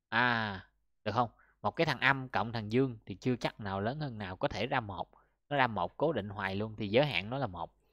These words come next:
À, thì nó khử bằng cách đó là nó áp dụng cái hằng đẳng thức đáng nhớ là A bình trừ B. A bình trừ B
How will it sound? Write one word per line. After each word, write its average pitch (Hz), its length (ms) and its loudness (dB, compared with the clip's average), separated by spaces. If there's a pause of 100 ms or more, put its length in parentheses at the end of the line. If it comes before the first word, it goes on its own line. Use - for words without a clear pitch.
(280)
À, 117 120 -2
thì 117 120 0
nó 127 120 -2
khử 104 300 -2
bằng 123 220 -2
cách 151 200 2
đó 156 120 2 (140)
là 98 140 -4
nó 110 100 2
áp 156 220 2
dụng 98 260 -4
cái 143 140 0
hằng 104 180 -4
đẳng 98 140 -8
thức 165 200 -4
đáng 151 180 -4
nhớ 160 220 0
là 143 100 -2
A 113 120 -2
bình 104 240 -2
trừ 101 200 -2
B. 101 80 -2 (1300)
A 110 100 -4
bình 104 220 -2
trừ 98 140 0
B 101 80 2